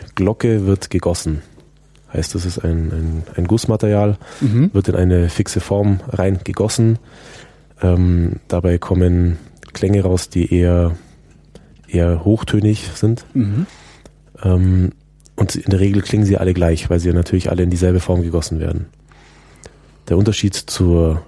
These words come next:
Speaker 1: Schelle ist der folgende, dass die Schelle in der Freiform von Hand geschmiedet wird. Das heißt, es gibt kein,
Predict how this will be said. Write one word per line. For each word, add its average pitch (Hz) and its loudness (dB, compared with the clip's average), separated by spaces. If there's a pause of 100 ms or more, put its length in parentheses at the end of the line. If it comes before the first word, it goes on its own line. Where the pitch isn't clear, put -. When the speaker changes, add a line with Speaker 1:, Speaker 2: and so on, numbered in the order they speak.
Speaker 1:
Schelle 110 -2
ist 127 -2
der 95 0
folgende, 113 2
dass 90 -4
die 87 -2
Schelle 98 0
in 87 0
der 85 2
Freiform 95 -2
von 90 -2
Hand 95 -2
geschmiedet 95 0
wird. 80 -4 (880)
Das - -6
heißt, 95 0
es 90 -2
gibt - -4
kein, 90 2